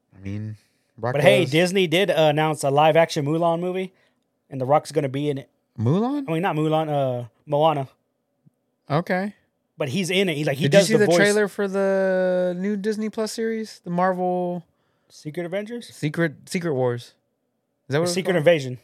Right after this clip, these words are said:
Speaker 1: Secret Invasion.
Speaker 2: Yeah. Well,
Speaker 1: Excuse
Speaker 2: yeah.
Speaker 1: me.
Speaker 2: I mean, they've already had a trailer for that.
Speaker 1: Oh, they, I
Speaker 2: You
Speaker 1: thought they
Speaker 2: saw
Speaker 1: ju-,
Speaker 2: it, you just don't
Speaker 1: I thought
Speaker 2: remember.
Speaker 1: they just put out a new trailer. My
Speaker 2: They
Speaker 1: bad.
Speaker 2: did. No,
Speaker 1: My bad.
Speaker 2: they, they did put out a new one, like, two days ago.
Speaker 1: I get what you're
Speaker 2: But
Speaker 1: saying.
Speaker 2: we've already seen one trailer, and it's a T V show.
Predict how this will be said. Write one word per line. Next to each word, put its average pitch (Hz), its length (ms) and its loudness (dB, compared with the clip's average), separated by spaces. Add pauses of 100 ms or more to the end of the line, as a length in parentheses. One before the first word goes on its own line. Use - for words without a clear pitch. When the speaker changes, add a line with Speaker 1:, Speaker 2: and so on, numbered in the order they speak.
(120)
Speaker 1:
Secret 156 300 -2
Invasion. 120 420 0
Speaker 2:
Yeah. 180 100 -6
Well, 147 320 -8
Speaker 1:
Excuse - 20 -2
Speaker 2:
yeah. 254 120 2
Speaker 1:
me. 156 40 0
Speaker 2:
I - 20 -4
mean, 147 320 -10
they've 175 180 -4
already 175 160 -2
had 185 140 -6
a - 20 -16
trailer 123 260 -10
for 120 120 -14
that. 120 180 -12
Speaker 1:
Oh, 147 180 4
they, 131 160 -2
I 127 100 -4
Speaker 2:
You 220 40 -2
Speaker 1:
thought 147 100 -2
they 160 80 2
Speaker 2:
saw 220 120 4
Speaker 1:
ju-, 165 120 2
Speaker 2:
it, - 40 -4
you 170 40 -6
just 151 120 -2
don't 139 200 4
Speaker 1:
I - 20 -6
thought 147 100 0
Speaker 2:
remember. 202 140 2
Speaker 1:
they 190 120 0
just 170 160 -8
put 185 100 -2
out 156 120 2
a 131 40 0
new 135 180 -4
trailer. 117 260 -4
My 139 100 0
Speaker 2:
They 143 80 6
Speaker 1:
bad. 113 100 2
Speaker 2:
did. 147 380 0
No, 175 140 0
Speaker 1:
My 165 120 2
bad. 160 120 -4
Speaker 2:
they, 180 100 4
they 185 180 2
did 190 180 2
put 165 160 0
out 135 180 0
a 135 80 -6
new 143 120 -2
one, 131 120 -2
like, 127 140 -2
two 160 100 -6
days 147 200 2
ago. 147 220 -4 (140)
Speaker 1:
I 117 80 -4
get 110 80 -4
what 98 100 -6
you're - 80 -18
Speaker 2:
But 160 80 0
Speaker 1:
saying. 151 80 0
Speaker 2:
we've 165 140 0
already 175 180 6
seen 160 320 -4
one 143 200 -2
trailer, 135 300 -4
and 139 200 -4
it's 175 100 -2
a 160 60 -12
T 170 160 -4
V 156 120 -6
show. 123 300 -6